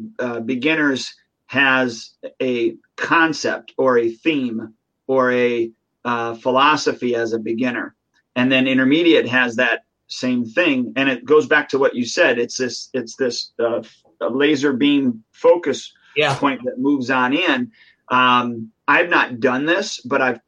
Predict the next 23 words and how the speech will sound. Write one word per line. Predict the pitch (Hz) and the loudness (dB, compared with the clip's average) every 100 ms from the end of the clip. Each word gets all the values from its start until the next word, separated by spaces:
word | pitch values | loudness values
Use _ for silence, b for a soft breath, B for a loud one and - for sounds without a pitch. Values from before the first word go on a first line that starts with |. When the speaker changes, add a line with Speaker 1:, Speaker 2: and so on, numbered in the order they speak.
| - | -12
Speaker 1:
I've | 113 110 | -8 0
definitely | 156 139 131 | 0 0 -6
talked, | - 139 - | 0 0 0
and | 131 151 143 | 0 2 2
I've | 135 147 | 0 0
even | 127 | -2
talked | 117 135 - | -2 -2 -4
to | - | -6
Kenny, | 139 135 123 110 _ 131 | -2 0 -2 -4 _ -8
uh, | 120 | -6
Bigby, | 113 139 139 123 | 0 0 2 0
our | 104 | 0
friend | - 127 120 | 0 0 0
Kenny | 135 120 | -2 0
Bigby, | 131 139 127 | 0 0 -2
about | 113 117 - | -2 -6 -4
this, | - 120 - - | -4 -4 -6 -2
Speaker 2:
Yeah. | |
Speaker 1:
is | 127 117 110 _ _ _ _ _ _ _ _ _ _ _ _ | 0 0 -4 _ _ _ _ _ _ _ _ _ _ _ _
not | 147 156 - | 0 0 2
just | 220 220 | 0 2
a | 170 | 0
saying, | - 160 131 113 135 131 | 2 2 2 0 -4 -8